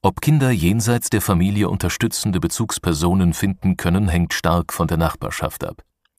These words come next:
Hier gibt es zwischen dem weiterhin sehr homogenen ländlichen Raum und den durchmischten städtischen Quartieren große Unterschiede.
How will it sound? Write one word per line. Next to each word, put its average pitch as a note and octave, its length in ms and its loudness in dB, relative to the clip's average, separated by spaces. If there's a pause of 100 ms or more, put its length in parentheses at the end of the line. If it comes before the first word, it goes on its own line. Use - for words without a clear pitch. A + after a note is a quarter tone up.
(300)
Hier G#2 140 2
gibt C3 240 -2
es C#3+ 180 -2
zwischen A2+ 340 0
dem F2+ 200 2
weiterhin F#2 440 2
sehr F2+ 320 2
homogenen E2+ 680 2
ländlichen E2 600 2
Raum E2 360 2
und - 300 -2
den D#2 180 2
durchmischten D#2+ 760 0
städtischen F2+ 640 -2
Quartieren F2+ 640 0 (300)
große F2+ 420 2
Unterschiede. - 720 -6